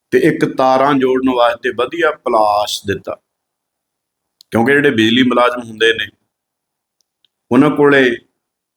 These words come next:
ਪਲਾਸ ਵਧੀਆ ਹੁੰਦਾ ਹੈ। ਜਦੋਂ ਉਹਨੇ ਮੈਨੂੰ ਪਲਾਸ ਦਿੱਤਾ, ਮੈਂ ਕਿਹਾ, "ਜੀ, ਇਹ ਕੋਈ ਗਿਫਟ ਹੈ?"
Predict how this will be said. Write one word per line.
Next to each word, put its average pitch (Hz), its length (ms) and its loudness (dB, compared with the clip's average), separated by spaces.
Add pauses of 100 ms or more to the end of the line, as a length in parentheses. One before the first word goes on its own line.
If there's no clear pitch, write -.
(480)
ਪਲਾਸ 120 520 2
ਵਧੀਆ 165 280 0
ਹੁੰਦਾ 98 280 -10
ਹੈ। - 60 -20 (1500)
ਜਦੋਂ 127 220 2
ਉਹਨੇ 185 180 2
ਮੈਨੂੰ 180 300 0
ਪਲਾਸ 135 560 2 (480)
ਦਿੱਤਾ, 127 320 -2
ਮੈਂ 139 220 0
ਕਿਹਾ, 165 180 0
"ਜੀ, 190 260 -16 (960)
ਇਹ 147 60 0
ਕੋਈ 151 140 0
ਗਿਫਟ 113 340 -2
ਹੈ?" 160 100 0